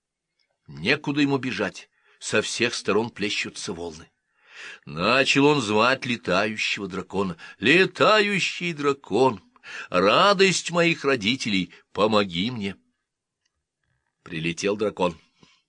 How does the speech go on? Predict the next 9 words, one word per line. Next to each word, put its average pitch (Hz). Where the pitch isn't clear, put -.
посадил 123
парня 131
к -
себе 131
на 117
спину, 98
понёс 110
к 95
звёздам, 107